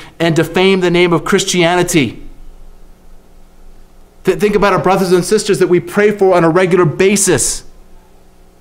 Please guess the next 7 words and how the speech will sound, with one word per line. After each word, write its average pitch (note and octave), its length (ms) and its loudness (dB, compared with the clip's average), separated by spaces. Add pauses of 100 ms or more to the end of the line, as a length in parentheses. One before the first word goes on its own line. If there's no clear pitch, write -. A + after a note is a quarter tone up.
(320)
being F3+ 160 0
treated G3 300 0
shamefully G3 800 -2 (320)
because F3+ 240 -2
of F#3 60 -2
the F3+ 80 0
gospel. F3 760 -2